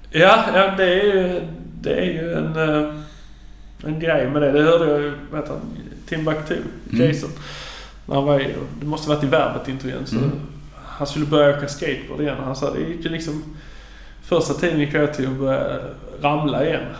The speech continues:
Speaker 2: Mm.
Speaker 1: <laughs> Så, så för ramla gör man, det gäller bara att ramla rätt. Så
Speaker 2: Mm.
Speaker 1: det var ju första,
Speaker 2: Ja.
Speaker 1: <laughs> första träningen innan man kunde köra igång.
Speaker 2: Men Timbuktu är smart.
Speaker 1: <laughs> Ja, det gäller bara, det gäller bara att ramla, liksom.
Speaker 2: Mm.
Speaker 1: Men
Speaker 2: Ja, nej, men det är ju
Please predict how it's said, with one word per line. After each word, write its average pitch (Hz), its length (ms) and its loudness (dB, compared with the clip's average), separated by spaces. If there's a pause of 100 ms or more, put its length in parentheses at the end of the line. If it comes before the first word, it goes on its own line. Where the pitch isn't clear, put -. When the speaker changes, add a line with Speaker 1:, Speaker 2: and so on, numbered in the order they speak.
(120)
Speaker 2:
Mm. 151 260 2
Speaker 1:
<laughs> - 40 -6
Så, - 140 0 (280)
så - 260 -6
för - 160 -2
ramla 160 360 6
gör 139 380 6
man, 139 120 -6
det 151 60 2
gäller 147 220 2
bara 156 240 6
att 156 40 6
ramla 151 240 2
rätt. - 200 -4
Så - 160 -6
Speaker 2:
Mm. 131 260 4 (220)
Speaker 1:
det - 60 0
var 151 80 4
ju 156 60 4
första, 156 400 4 (400)
Speaker 2:
Ja. 160 220 4
Speaker 1:
<laughs> - 80 -6
första 190 300 6
träningen 165 460 6
innan 147 200 6
man 143 160 4
kunde 147 160 -4
köra - 220 -2
igång. 131 120 -2
Speaker 2:
Men 117 100 0
Timbuktu 120 460 4
är 117 40 0
smart. 104 480 -4
Speaker 1:
<laughs> - 160 -16
Ja, 175 80 6 (360)
det 175 140 6
gäller 170 180 8
bara, 156 380 4
det 185 60 4
gäller 185 160 6
bara 170 120 8
att 151 60 4 (240)
ramla, 139 160 4
liksom. 127 280 -2 (160)
Speaker 2:
Mm. 104 140 2
Speaker 1:
Men 123 120 4 (1160)
Speaker 2:
Ja, 143 400 4
nej, 113 120 0
men 113 140 2
det 156 220 4
är - 40 6
ju 123 260 4